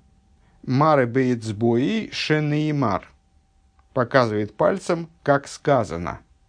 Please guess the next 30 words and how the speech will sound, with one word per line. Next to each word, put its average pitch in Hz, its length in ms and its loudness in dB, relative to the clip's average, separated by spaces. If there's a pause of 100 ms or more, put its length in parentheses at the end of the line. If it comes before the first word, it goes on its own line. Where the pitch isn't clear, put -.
(200)
И 117 80 -4
скажет 101 380 -2
в - 20 -20
тот 87 180 -8
день. 143 300 -6 (1040)
А 120 160 4
Раши 131 320 0
говорит, 117 680 0 (480)
показывает 117 800 2
пальцем 165 640 -2 (380)
и 165 180 0
говорит. 147 720 0 (580)
Это 135 520 0 (100)
так 110 160 -4
далее. 104 260 -2
То 110 120 -2
есть 104 100 -4
Раши 123 280 0
добавляет 110 580 0 (140)
«и 160 200 -4
говорит», 110 680 0 (200)
это 143 300 0
Бог 135 240 -4
так 135 180 -6
далее. 131 360 -2 (360)
Гайну 127 520 2
шабиша 127 560 0
самухель 147 680 -4
и 180 40 -2
юштейн 147 840 -2